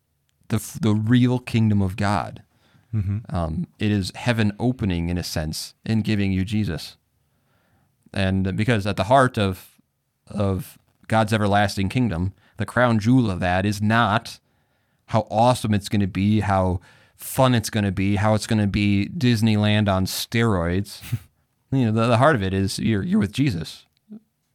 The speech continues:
Speaker 1: That's, that's what the, the desire of faith really wants. You want to be with Christ in his kingdom. And I guess it's hard for people to imagine sometimes that. You know,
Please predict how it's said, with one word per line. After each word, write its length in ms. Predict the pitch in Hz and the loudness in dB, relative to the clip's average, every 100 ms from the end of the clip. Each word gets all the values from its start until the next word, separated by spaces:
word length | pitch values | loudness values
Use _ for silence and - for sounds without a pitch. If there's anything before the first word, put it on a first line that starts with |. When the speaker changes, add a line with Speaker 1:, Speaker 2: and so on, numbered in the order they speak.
| _ _ | _ _
Speaker 1:
That's, 200 | 107 - | -6 -4
that's 180 | 110 - | -4 -2
what 160 | 127 | -2
the, 200 | - 107 | 0 0
the 120 | 98 107 | 0 -2
desire 520 | 101 107 101 104 98 | -2 0 2 4 2
of 200 | 95 - _ _ _ _ _ _ | -2 -10 _ _ _ _ _ _
faith 540 | - - 123 110 98 | -14 -4 0 2 0
really 520 | 107 117 117 107 95 92 - - | 0 2 2 2 0 -2 -6 -10
wants. 680 | 110 110 113 73 - - - | -2 2 2 0 -8 -18 -16
You 240 | 80 107 | -4 -2
want 340 | 104 101 104 - | 0 0 0 -2
to 120 | 117 | -4
be 440 | - 101 98 101 - - | -2 0 0 -2 -6 -10
with 320 | 170 120 - | -4 -2 -4
Christ 580 | - 92 90 98 - - _ _ _ _ _ _ - | -2 0 0 -2 -8 -18 _ _ _ _ _ _ -6
in 140 | 107 | -2
his 200 | 104 107 | 0 0
kingdom. 360 | - 131 117 80 | 0 0 0 0
And 100 | 98 | -2
I 60 | 113 | 0
guess 240 | 127 - - _ _ _ - | 0 -2 -14 _ _ _ -8
it's 140 | 113 | -4
hard 180 | - 156 | 2 2
for 140 | 147 139 | 2 0
people 280 | 139 131 - | 0 0 0
to 100 | 104 | 2
imagine 640 | 95 110 135 123 107 101 | 2 2 2 2 0 0
sometimes 680 | - 104 95 95 80 80 - | 0 -2 -2 -4 -4 -6 -10
that. 580 | - 98 82 - - - _ _ _ _ _ _ _ _ _ _ _ _ _ 311 349 | -4 -2 -2 -6 -14 -20 _ _ _ _ _ _ _ _ _ _ _ _ _ -20 -4
You 120 | 110 | 0
know, 260 | 90 98 | 2 0